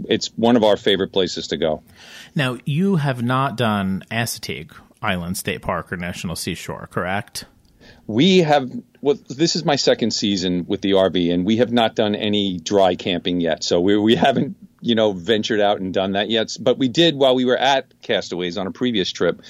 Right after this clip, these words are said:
Speaker 1: We did take a ride over there, and we saw the horses, and, you know, we went onto the beach and, you know, checked out the campground a little bit. So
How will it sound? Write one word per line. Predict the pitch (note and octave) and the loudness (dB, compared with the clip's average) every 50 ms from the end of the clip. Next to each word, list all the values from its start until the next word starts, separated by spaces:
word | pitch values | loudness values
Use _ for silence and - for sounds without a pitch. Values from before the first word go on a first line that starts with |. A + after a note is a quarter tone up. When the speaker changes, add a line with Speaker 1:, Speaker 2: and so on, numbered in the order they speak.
| - - - _ | -20 -20 -10 _
Speaker 1:
We | - A#2+ | -2 0
did | G#2+ C3 B2 | 0 2 2
take | C#3+ C3+ C3+ | 2 2 2
a | C3+ | 4
ride | B2 B2 A#2+ A#2+ | 4 4 4 6
over | A#2 A2 A2 G#2+ G#2 | 4 4 4 4 4
there, | A2 G#2+ G#2+ G#2+ G2+ - - - - - _ _ - | 4 4 4 4 2 0 -4 -16 -20 -20 _ _ -12
and | - F#2+ F#2 F#2+ | -10 -6 -4 -4
we | G2+ - | -4 -4
saw | - A#2 G#2 G#2 | -2 0 0 2
the | A2+ G#2 | 2 2
horses, | G#2+ A2 G#2+ G#2 G#2 - - A2+ A2+ A2 A2 G#2 - | 2 4 2 2 2 0 -2 -4 -2 -2 -4 -4 -4
and, | G2+ F#2+ G2 G2+ G2 F2+ | -4 -4 -2 -2 -2 -2
you | G#2 G2+ | -2 -2
know, | G2+ | -2
we | F#2 G#2 G2+ | 0 -2 -2
went | F#2+ G2 F#2+ G2 G2+ - - | 0 0 0 -2 -2 -4 -2
onto | G2+ G2 G2+ - - | -2 -2 0 0 0
the | G2 G2+ | -2 -2
beach | F2 G#2 G2 G2 G2+ G2 - - - | 0 0 2 2 2 2 0 2 2
and, | F#2 F2+ F#2 F#2 | 2 2 2 2
you | F#2 | 2
know, | F#2 F#2 | 2 2
checked | - - G2 - - | 2 0 0 2 2
out | G2 F#2+ - | 0 0 0
the | F#2 | -4
campground | - A2+ G2 F#2 - F#2+ F2+ F#2 F#2+ | -4 -2 -2 -2 -2 -2 -2 -2 -2
a | F2 | -2
little | F2 E2+ E2 | -2 -2 0
bit. | E2 F2+ - | 0 0 0
So | - - A2 G#2 G#2 F#2+ | 2 2 4 4 4 2